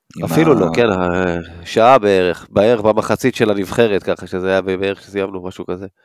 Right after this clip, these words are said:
Speaker 1: אז,
Speaker 2: משהו
Speaker 1: אז,
Speaker 2: כזה.
Speaker 1: אה, אשתו של בולדווין עם ה-, עם ה-, פרסמה את הסטורי המוטל בספק הזה שלה, אה, שנמחק מאוד מהר, ואז התח-,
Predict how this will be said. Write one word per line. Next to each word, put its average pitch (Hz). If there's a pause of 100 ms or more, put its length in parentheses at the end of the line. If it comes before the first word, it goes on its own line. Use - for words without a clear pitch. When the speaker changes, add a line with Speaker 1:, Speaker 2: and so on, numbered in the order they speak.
(600)
Speaker 1:
אז, 82
Speaker 2:
משהו 82
Speaker 1:
אז, 80
Speaker 2:
כזה. 80
Speaker 1:
אה, 80
אשתו -
של 90
בולדווין 92
עם 85
ה-, 82
עם 82
ה-, 80 (160)
פרסמה 87
את 82
הסטורי 85
המוטל 82
בספק 87
הזה 87
שלה, 90 (960)
אה, 85
שנמחק 85
מאוד 85
מהר, 117
ואז 85
התח-, -